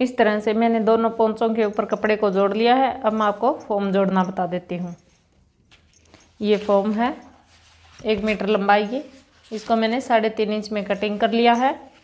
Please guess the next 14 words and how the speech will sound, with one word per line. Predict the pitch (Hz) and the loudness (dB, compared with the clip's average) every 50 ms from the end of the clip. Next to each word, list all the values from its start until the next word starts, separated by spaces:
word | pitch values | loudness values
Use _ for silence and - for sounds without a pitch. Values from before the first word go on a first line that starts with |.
| _ - - _ _ _ | _ -20 -20 _ _ _
अब | - 220 202 | -4 -2 -2
हम | 202 208 208 208 208 | 0 -2 -2 -2 -2
यहाँ | 202 202 190 196 202 190 | -2 -2 0 -2 -2 0
पे | 196 233 269 320 381 339 - | 2 2 2 2 0 -4 -8
ऐसे | 214 190 - 196 185 | -8 -4 -4 -4 0
जोड़ेंगे। | 180 180 175 170 175 170 175 170 170 - _ _ _ _ - - _ _ _ _ _ _ _ _ _ - _ _ _ _ | 0 0 0 0 -2 -4 -6 -8 -10 -14 _ _ _ _ -20 -20 _ _ _ _ _ _ _ _ _ -20 _ _ _ _
यहाँ | - 220 208 208 220 233 | 4 6 6 6 4 4
पे | 233 247 233 | 4 4 4
हमको | 226 226 226 220 240 233 | 4 2 2 2 0 0
ये | 233 220 233 | 2 2 0
ऐसे | 233 233 - 214 214 220 214 262 254 | 0 0 0 0 0 0 2 0 -2
ज्वाइंट | 220 220 220 214 208 202 | 0 2 0 0 0 0
करना | 208 196 190 196 196 | -4 -2 -2 -2 -2
है, | 196 214 240 262 | -2 -2 -4 -4